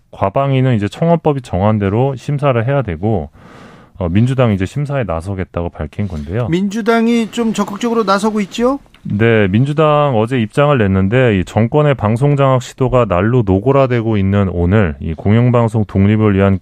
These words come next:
Speaker 1: 방송법 개정은 시대적 소명이다, 어, 이런 입장을 밝혔습니다.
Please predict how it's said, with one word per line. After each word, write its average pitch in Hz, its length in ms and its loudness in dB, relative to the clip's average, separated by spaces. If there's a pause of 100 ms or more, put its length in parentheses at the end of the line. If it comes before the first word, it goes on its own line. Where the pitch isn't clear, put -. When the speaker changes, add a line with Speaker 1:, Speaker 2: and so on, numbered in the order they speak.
(120)
Speaker 1:
방송법 95 500 -2
개정은 90 400 -2
시대적 135 560 -2
소명이다, 120 680 2 (160)
어, 87 180 -6
이런 90 200 0
입장을 92 320 -4
밝혔습니다. 76 680 -12